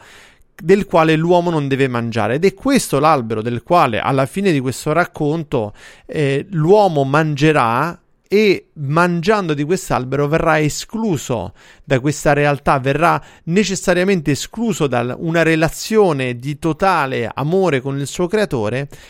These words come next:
Perché? Perché in quel momento ha scelto di avere l'arbitrio, di scegliere lui, di decidere lui cosa è bene e cosa è male.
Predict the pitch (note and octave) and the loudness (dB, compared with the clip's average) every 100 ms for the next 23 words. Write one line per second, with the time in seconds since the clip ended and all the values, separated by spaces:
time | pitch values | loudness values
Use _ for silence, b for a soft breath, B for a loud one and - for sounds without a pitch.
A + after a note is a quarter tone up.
0 | B - A3+ - B2 - F#3+ F#3 G3+ G3 | B -4 -4 -2 -4 0 -2 0 -2 -2
1 | G3 - A#3 A3 A3+ F3+ B2 A2 C#3+ D#3+ | -4 -4 -2 -2 -2 -2 -4 -4 -4 -4
2 | - - A2+ E2 F2+ C3 C#3+ B B B | -4 -6 -6 -6 -8 -6 -6 B B B
3 | B - D3+ A3 D#3 B2 A2 A#2 B2+ - | B -12 -2 0 2 0 -2 -2 -4 -2
4 | D3 D#3+ D3+ C#3+ D3+ B2 - G#2 G2+ F2+ | 2 2 2 -2 -2 -2 -4 -6 -6 -6
5 | F#2 B2 C#3 F3 F3 - C#3 - G3 F#3 | -10 -10 -6 -2 -2 -4 -4 0 0 2
6 | F#3 F#3 G#3 F3+ C3 D3 - G3+ G3 G#3 | 4 4 0 -2 -2 -2 -2 -2 0 0
7 | D3 C3 A#2+ - F3 F3 C3+ A2+ A2 G#2+ | 0 -4 -4 -4 -4 -4 -4 -4 -4 -8
8 | - G#2 G2+ F#2+ D#2+ - - | -8 -8 -8 -8 -10 -12 -18